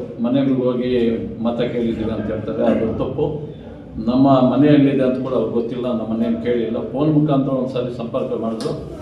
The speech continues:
ಆದರೂ ಕೂಡ ನಾವು, "ಇಲ್ಲಪ್ಪ, ನಮ್ಮ ಅಭ್ಯರ್ಥಿ ಚಿನ್ನಪ್ಪಣ್ಣವರು ನಮ್ಮ ನಾಯಕರು ಗೌರವ ಪ್ರಶ್ನೆ,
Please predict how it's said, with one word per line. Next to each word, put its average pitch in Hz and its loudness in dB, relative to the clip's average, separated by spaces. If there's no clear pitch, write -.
ಆದರೂ 139 2
ಕೂಡ 131 2
ನಾವು, 120 2
"ಇಲ್ಲಪ್ಪ, 131 0
ನಮ್ಮ 120 2
ಅಭ್ಯರ್ಥಿ 120 0
ಚಿನ್ನಪ್ಪಣ್ಣವರು 117 -2
ನಮ್ಮ 117 0
ನಾಯಕರು 127 0
ಗೌರವ 117 2
ಪ್ರಶ್ನೆ, 113 -6